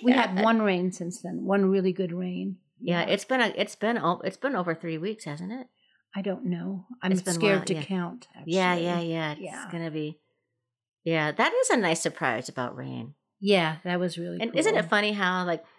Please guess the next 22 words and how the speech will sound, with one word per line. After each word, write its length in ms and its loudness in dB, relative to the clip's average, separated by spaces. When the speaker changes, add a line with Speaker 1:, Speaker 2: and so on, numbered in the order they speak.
Speaker 2:
here 200 -2
we 160 4
are 80 4
in 80 0
the 100 0
West 300 2
and 100 -6
all 140 2
we 100 2
wanna 200 0
do 180 0
is 140 -4
rain, 540 -4
and 160 -2
then 260 0
you 280 -4
hear 460 -2
Speaker 1:
Yeah. 120 -6
Speaker 2:
the 80 -4
stories 540 0
about, 420 2
like, 240 0